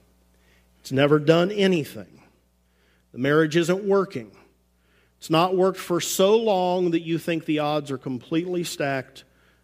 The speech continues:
against it ever being able to work again. But you sense that God is calling you to give it another try, to act against what history tells you is gonna be the outcome.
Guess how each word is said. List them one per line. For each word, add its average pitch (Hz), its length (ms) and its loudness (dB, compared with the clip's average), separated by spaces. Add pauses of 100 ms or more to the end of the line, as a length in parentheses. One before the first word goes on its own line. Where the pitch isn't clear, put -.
(120)
against 120 360 -8
it 120 120 -4
ever 135 240 -2
being 127 240 -2
able 120 220 -4
to 117 40 -4
work 110 280 -8
again. 101 420 -10
But 123 240 -8
you 151 240 -2
sense 147 760 -2
that 147 260 -8
God 147 500 0 (320)
is 147 160 -2
calling 139 400 0
you 135 120 0
to 131 80 -4
give 127 220 0
it 123 80 -4
another 113 320 -4
try, 95 380 -14 (3000)
to 160 160 -8
act 147 380 2
against 135 480 -4
what 123 140 -8
history 131 420 -8
tells 120 320 -8
you 110 220 -16 (840)
is 117 140 -18
gonna 117 160 -8
be 110 140 -8
the 104 140 -8
outcome. - 340 -14